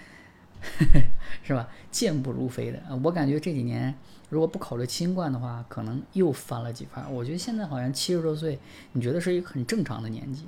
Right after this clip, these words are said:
再过几年可能八十多岁是一个很正常的年纪。这个也是多方面的一个原因，让我们的寿命有了大幅度的一个提高。啊，从以前的缺医少药、饥寒交迫，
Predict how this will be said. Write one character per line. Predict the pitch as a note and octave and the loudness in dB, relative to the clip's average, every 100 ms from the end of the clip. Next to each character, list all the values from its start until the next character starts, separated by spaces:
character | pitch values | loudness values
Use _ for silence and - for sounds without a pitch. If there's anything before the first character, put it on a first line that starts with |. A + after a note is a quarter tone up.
| E3+ | -8
再 | F3+ | -4
过 | F3+ D3 | -4 -4
几 | |
年 | A#2 B2+ | -4 -6
可 | C3 | -6
能 | A#2+ | -6
八 | B2+ D#3 | -6 -4
十 | D#3 | -4
多 | A#2+ | -6
岁 | B2+ | -8
是 | A#2+ | -8
一 | A#2+ | -8
个 | B2 | -8
很 | - B2 | -8 -8
正 | B2 A2+ | -8 -8
常 | A#2+ | -10
的 | A#2+ | -12
年 | - C3 | -12 -14
纪。 | - - - - - - - | -16 -20 -20 -20 -20 -20 -2
这 | G#3 F#3 | 2 2
个 | |
也 | B2 A#2+ | 0 -4
是 | - B2 - | -8 -10 -4
多 | E3 D#3 | -2 -2
方 | D3 C3 | -2 -6
面 | C3 | -6
的 | A#2+ | -8
一 | A2+ | -8
个 | |
原 | B2 A#2+ A#2 | -8 -6 -6
因， | B2 C#3+ - | -6 -8 -8
让 | D3 C3+ | -6 -4
我 | A#2+ | -6
们 | A#2+ | -10
的 | A#2+ | -12
寿 | - C#3+ | -10 -8
命 | A#2 A#2 - - - - | -8 -10 -16 -20 -20 -8
有 | B2+ A#2 | -8 -6
了 | B2 - | -10 -12
大 | - - | -12 -10
幅 | C#3 - B2 | -12 -12 -12
度 | A#2+ | -12
的 | B2 | -14
一 | B2 | -14
个 | B2+ A#2+ | -12 -14
提 | - - - A#2 | -14 -14 -10 -8
高。 | B2+ G3+ - - - - - | -8 -10 -18 -20 -20 -20 -20
啊， | - B2+ A#2 - - - | -12 -10 -12 -18 -20 -20
从 | - C#3+ | -2 0
以 | D3 | 0
前 | - A#2+ | -2 -6
的 | C3 C3 | -4 -4
缺 | A#2+ - D3 | -4 -4 -4
医 | D3 | -4
少 | C3+ - | -8 -10
药、 | C3+ B2 | -8 -6
饥 | A2 C#3+ | -6 -10
寒 | C3 B2+ | -8 -8
交 | C3 | -8
迫， | C3 - A#2+ | -10 -8 -10